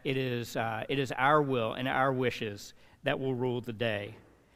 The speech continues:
Help us to be reminded again of how prideful and how arrogant that is, to assert our independence from our Maker and our King.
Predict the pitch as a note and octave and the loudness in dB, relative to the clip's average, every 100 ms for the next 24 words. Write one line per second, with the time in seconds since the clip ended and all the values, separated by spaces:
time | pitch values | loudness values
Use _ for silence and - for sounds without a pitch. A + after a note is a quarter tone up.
0 | _ - C#3+ C#3+ D#3 D3+ D3+ C#3+ C#3+ D3 | _ 2 2 0 0 2 4 6 6 4
1 | C#3 C3 B2 D3 C#3+ A#2 G#2+ - - _ | 2 0 2 4 4 2 -4 -10 -20 _
2 | _ _ _ - C3 C#3 - - C#3+ D#3 | _ _ _ -8 -4 -4 -4 0 4 4
3 | C#3+ D3 A#2+ A2+ B2+ B2+ - B2+ D3+ D3+ | 0 -2 -2 0 0 0 -2 0 4 4
4 | C3 B2+ C3+ B2+ B2 - C3+ B2 G#2+ A#2+ | 2 -4 -2 -2 -2 -4 -2 -2 -2 -8
5 | - - - _ _ _ _ _ - C#3 | -14 -16 -20 _ _ _ _ _ -6 -2
6 | C3 - D#3+ D3+ D#3 C3+ D#3 D#3+ D3 - | -2 2 2 2 2 0 2 0 -2 -2
7 | D#3+ C#3 A#2+ - - C3 C#3+ C3 B2+ B2+ | -2 -2 -4 -6 -4 -2 0 -2 -2 0
8 | C#3 - G#2 A2 - _ _ _ _ _ | 0 -2 -6 -8 -16 _ _ _ _ _
9 | _ _ _ - B2 A2+ A2+ - A2 F#2 | _ _ _ -10 -6 -6 -6 -6 -6 -6
10 | F#2+ | -10